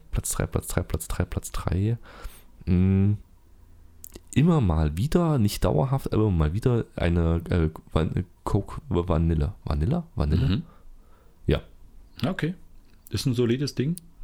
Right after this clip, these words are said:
Speaker 2: Bei mir ist es Platz eins ist, äh, Vita Cola pur. Auf Platz zwei ist es, äh, Vanilla Coke, weil Vanilla Coke echt geil ist. Nicht
Speaker 1: Ja.
Speaker 2: immer,
Speaker 1: Ah,
Speaker 2: nicht
Speaker 1: ja,
Speaker 2: immer,
Speaker 1: genau, klar,
Speaker 2: aber
Speaker 1: in kleinen Dosen. Das ist
Speaker 2: Richtig,
Speaker 1: wie
Speaker 2: genau. Ab und zu.
Speaker 1: Panzerschokolade, immer mal
Speaker 2: Richtig.
Speaker 1: einen kleinen Schluck.
Speaker 2: Was?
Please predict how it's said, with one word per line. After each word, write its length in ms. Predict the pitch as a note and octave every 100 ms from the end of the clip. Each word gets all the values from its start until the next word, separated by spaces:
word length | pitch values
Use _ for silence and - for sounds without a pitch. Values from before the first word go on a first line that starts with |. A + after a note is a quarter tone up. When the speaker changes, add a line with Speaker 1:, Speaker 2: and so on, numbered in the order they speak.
| - - - -
Speaker 2:
Bei 60 | A2
mir 80 | D3+
ist 80 |
es 100 | C3
Platz 220 | - A2 -
eins 240 | B2+ -
ist, 200 | - -
äh, 380 | - G#2+ F#2+ F2+
Vita 200 | G#2 G2
Cola 320 | G2 F2 E2+
pur. 400 | - - C#3+ B3+ - - - - - - - - -
Auf 100 | -
Platz 200 | G2+ F2
zwei 200 | - F3
ist 140 | - G2+
es, 240 | F2 -
äh, 260 | A2 G2 G2
Vanilla 280 | F#2 A2
Coke, 320 | - A#2 D#3+ D#2
weil 100 | D2+
Vanilla 260 | D#2+ E2+
Coke 220 | E2 E2+
echt 260 | F2 - -
geil 220 | D#2 -
ist. 260 | - - - - - - - - -
Nicht 220 | F#2+ C#3+
Speaker 1:
Ja. 60 | -
Speaker 2:
immer, 280 | D3 D#3+ A#2
Speaker 1:
Ah, 160 | -
Speaker 2:
nicht 80 | -
Speaker 1:
ja, 60 | G#3+
Speaker 2:
immer, 120 | -
Speaker 1:
genau, 120 | G#2+ E2
klar, 220 | C2+ D2
Speaker 2:
aber 120 | A#2+
Speaker 1:
in 220 | A#2+ C3+
kleinen 340 | B2+ F#2 F#2 E2+
Dosen. 320 | E2 D#2+ -
Das 140 | E2+
ist 80 | -
Speaker 2:
Richtig, 300 | A2 - E2
Speaker 1:
wie 20 | -
Speaker 2:
genau. 80 | G#2
Ab 60 | G#2+
und 180 | G#2 G2
zu. 60 |
Speaker 1:
Panzerschokolade, 400 | E2 D#2+ D#2 C#2+ -
immer 180 | D3 B2
mal 180 | F#2+ F#2+
Speaker 2:
Richtig. 200 | G#2 E2
Speaker 1:
einen 20 |
kleinen 240 | - D#2 D#2
Schluck. 260 | - - -
Speaker 2:
Was? 320 | - - -